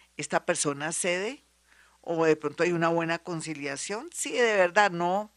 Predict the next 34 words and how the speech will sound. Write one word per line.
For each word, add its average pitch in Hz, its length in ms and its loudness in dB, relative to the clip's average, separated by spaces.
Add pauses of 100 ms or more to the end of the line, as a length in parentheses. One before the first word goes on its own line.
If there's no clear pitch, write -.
(520)
De 190 160 2
verdad, 185 300 4
la 196 160 6
ambición 196 520 4
rompe 247 320 4
el 220 100 2
saco, 254 360 -2
entonces 170 420 -8
téngalo 202 400 0
presente. 170 580 -10 (300)
Usted - 260 0
conociendo 190 560 2
a 214 60 2
su 208 180 0
gente, 170 540 -2 (380)
aproveche 175 880 4
la 170 140 0
circunstancia 170 840 -4
para 170 420 2 (340)
finiquitar 165 720 -2
y 208 60 -2
cerrar 160 420 0
ciclos, 190 500 -8
ya 147 100 -2
sea 151 240 0
también 160 280 -6
de 165 80 -2
la 165 140 0
Cámara 147 280 -6
de 165 100 -6
Comercio, 147 520 -6
con 139 180 -8
un 139 100 -10
socio 175 520 -4